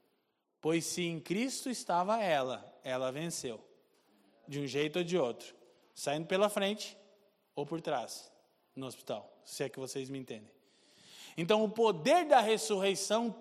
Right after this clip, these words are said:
tem sim aspectos subjetivos muito importantes para a nossa vida prática, ok? Como desfrutamos dessa realidade? Pela fé, naturalmente. Contudo,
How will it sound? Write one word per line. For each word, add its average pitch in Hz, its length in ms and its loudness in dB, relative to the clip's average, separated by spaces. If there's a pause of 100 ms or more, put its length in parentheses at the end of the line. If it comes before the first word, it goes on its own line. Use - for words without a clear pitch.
tem 330 320 6
sim 262 440 0
aspectos 202 600 -2
subjetivos 285 880 -2
muito 370 560 4
importantes 226 720 0 (220)
para 180 140 2
a - 20 -2
nossa 190 320 4
vida 185 340 0 (400)
prática, 175 540 6 (260)
ok? 226 600 2
Como 381 260 10
desfrutamos 233 720 4
dessa 190 400 2
realidade? 170 800 4 (320)
Pela 330 300 8
fé, 320 260 10
naturalmente. 196 920 2 (200)
Contudo, 196 1000 4